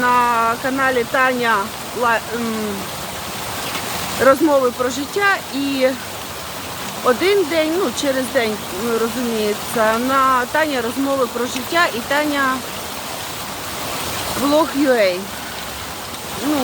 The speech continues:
в мене щось, ну, ви подивитесь те відео, ви зрозумієте, бо я там і Олю Танею називаю. Треба приходити вже в себе,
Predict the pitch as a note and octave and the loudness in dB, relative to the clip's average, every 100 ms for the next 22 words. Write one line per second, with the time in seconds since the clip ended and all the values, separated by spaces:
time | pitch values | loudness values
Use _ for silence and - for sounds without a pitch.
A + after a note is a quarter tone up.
0 | B3 D4 D4+ C4+ C4+ C#4 B3+ - - - | 2 2 2 0 0 0 0 -4 -8 -8
1 | - - - - - - - - - - | -8 -8 -8 -8 -8 -8 -8 -8 -8 -6
2 | - - - - - - - - - - | -4 -4 -4 -6 -6 -4 -4 -4 -4 -4
3 | - - - - - - - - - - | -4 -4 -6 -4 -4 -4 -4 -4 -4 -2
4 | A3+ C#4 F#3+ A#3+ D#4 C4 - C4 B3+ C4+ | 0 0 0 2 2 2 2 2 2 2
5 | B3 B3+ - C#4 D#4 E4+ C4+ A3+ B3 B3+ | 0 -2 -6 -4 0 2 0 0 -2 -2
6 | B3 A#3 C4+ D4+ B3+ - A3 G#3+ - - | -4 -2 0 2 0 0 0 -2 -4 -8
7 | - - - C4 C#4 C4+ A#3 A#3 A3+ A3 | -8 -8 -2 2 6 6 6 2 0 0
8 | G3+ F#3+ G3 G3 - - - - - - | -2 -6 -6 -8 -12 -14 -14 -14 -14 -12
9 | - - D#4 G#4 G4+ E4 E4 D4+ D4 C#4+ | -8 2 6 6 6 4 6 6 6 0
10 | C#4 C4 B3+ C4 B3+ A#3 A3 A3 G#3+ G#3 | 0 -2 -2 -4 0 0 0 -2 -2 -2
11 | G#3 - - E4 E4 D4+ D4 - D4 C4+ | -4 -6 4 4 6 4 2 0 -2 -2
12 | - B3 B3 A3+ A#3 F#3+ G3 | -4 -4 -4 -6 -4 -4 -4